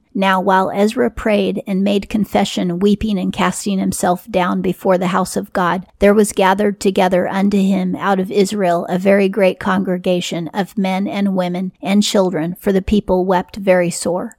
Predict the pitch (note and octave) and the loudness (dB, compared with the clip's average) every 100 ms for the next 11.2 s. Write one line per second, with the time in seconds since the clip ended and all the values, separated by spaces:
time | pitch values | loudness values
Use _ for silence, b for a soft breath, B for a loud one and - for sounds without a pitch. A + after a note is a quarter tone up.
0 | _ A#3+ G3 A#3+ A3+ A#3+ G#3 F#3 F3+ F3 | _ 2 4 6 4 6 4 6 4 4
1 | F#3+ G3 G#3 F#3 E3+ F3+ F#3 F#3 E3+ F3 | 6 6 4 0 2 2 2 2 0 0
2 | F3+ D#3+ F3 E3+ F#3+ F3 E3 E3+ F3 E3+ | -2 -2 -2 0 0 0 0 0 2 2
3 | E3 E3 F3 - G3+ E3+ - F3 E3+ F#3 | 2 0 -4 -6 -4 -4 -4 -4 -2 -2
4 | F#3+ - F3+ F3+ F3+ F#3 F3 E3 - F#3+ | -4 -4 -2 2 4 4 2 0 -4 -4
5 | E3+ E3 G3 F#3+ F3 F3+ E3+ E3+ E3+ - | -2 -2 -4 -4 -2 -2 0 0 -2 -4
6 | D#3+ E3 D#3+ D#3 E3+ - - F#3 F3 F3+ | -6 -6 -4 -4 -6 -8 -4 0 0 0
7 | E3+ - F#3+ F3 - - - - _ F3+ | -4 -4 -2 -2 -4 -8 -8 -10 _ -4
8 | - F#3 F3+ F3 D#3 E3+ - F3+ E3 E3+ | 2 2 2 -2 -4 -6 -6 -6 -4 -6
9 | - G3 G3 F3+ F3+ F3+ - F3+ E3+ E3+ | -2 0 2 2 2 2 0 0 0 0
10 | E3 E3+ D#3+ F3 - F3 F#3 F3 - - | -2 -4 -8 -8 -8 -4 -2 -2 -4 -8
11 | - - | -10 -14